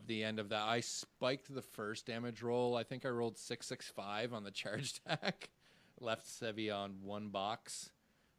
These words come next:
Um, and, yeah. Uh, second attack hit, and that was the end of that. 'Cause it was, like, dice plus three or something. Um,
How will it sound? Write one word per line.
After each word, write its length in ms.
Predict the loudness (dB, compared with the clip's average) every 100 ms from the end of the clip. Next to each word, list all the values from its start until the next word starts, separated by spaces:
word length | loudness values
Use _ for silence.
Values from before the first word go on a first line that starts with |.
| -4
Um, 560 | 0 2 0 -2 -6 -10 -16 -12
and, 520 | -8 -6 -8 -10 -12 -10 -12 -14 -10
yeah. 380 | -4 -2 -2 -6 -10 _ _ _ -8
Uh, 320 | -4 -2 -4 -8 -14
second 360 | -4 -2 0 -2
attack 380 | 0 -2 -2
hit, 240 | -4 -6 -6 _
and 280 | -8 -6 -6
that 120 | -8
was 160 | -10 -14
the 140 | -14
end 160 | -12 -12
of 80 | -10
that. 180 | -12 -8
'Cause 100 | -2
it 40 |
was, 80 | 0
like, 160 | 0
dice 220 | -2 -10 -10
plus 240 | -10 -12 -12
three 300 | -12 -8 -6
or 100 | -6
something. 400 | -8 -12 -12 -12 -14 -20 -20 -20 -20 _ _ -10
Um, 680 | -2 0 2 0 -2 -4 -8